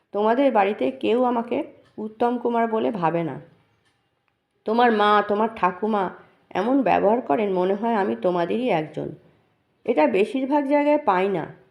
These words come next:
সেখানে সবাই দেখে আমাকে শোম্যান এবং সিম্বল হিসেবে, তাই বড় ফর্মাল মনে হয় আমার।" এই সম্পর্কটাই ছিল ওর সঙ্গে। যখন অনেক পরে ওর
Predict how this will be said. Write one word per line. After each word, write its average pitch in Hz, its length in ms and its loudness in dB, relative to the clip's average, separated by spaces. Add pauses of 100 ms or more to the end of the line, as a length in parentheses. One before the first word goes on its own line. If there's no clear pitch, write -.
(300)
সেখানে 277 380 0
সবাই 240 380 2
দেখে 220 360 0 (460)
আমাকে 202 320 -2
শোম্যান 214 680 -2 (100)
এবং 214 320 -4
সিম্বল 190 540 -2
হিসেবে, 165 340 -12 (640)
তাই 254 240 2
বড় 220 300 2 (180)
ফর্মাল 202 420 2
মনে 170 220 -2
হয় 156 200 -8
আমার।" - 220 -10 (880)
এই 285 220 4
সম্পর্কটাই 254 800 2
ছিল 240 400 -2
ওর 185 140 -2
সঙ্গে। 165 440 -10 (560)
যখন 240 340 0
অনেক 240 420 0
পরে 226 360 2
ওর 214 240 2